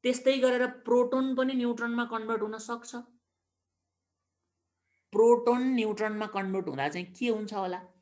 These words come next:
त्यो पनि हेरिहालौँ अब यहाँ। हेरौँ त, एउटा प्रोटोन चाहिँ न्युट्रोनमा कन्भर्ट भयो भने के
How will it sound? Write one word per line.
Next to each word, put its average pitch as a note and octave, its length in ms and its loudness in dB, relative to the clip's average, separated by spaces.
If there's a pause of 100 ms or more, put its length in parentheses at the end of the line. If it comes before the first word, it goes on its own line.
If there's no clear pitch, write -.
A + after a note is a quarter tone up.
(680)
त्यो D3 100 0
पनि D#3+ 220 -6
हेरिहालौँ E3 460 -2
अब D#3+ 100 -10
यहाँ। E3 180 -12 (1600)
हेरौँ C3 260 -6
त, - 300 -8 (720)
एउटा A#3 540 4 (160)
प्रोटोन G#3+ 640 2
चाहिँ G#3 400 -2
न्युट्रोनमा G3+ 800 -4
कन्भर्ट F3 460 -4
भयो C#3+ 380 -2
भने C3 340 -8 (240)
के A#3+ 180 -4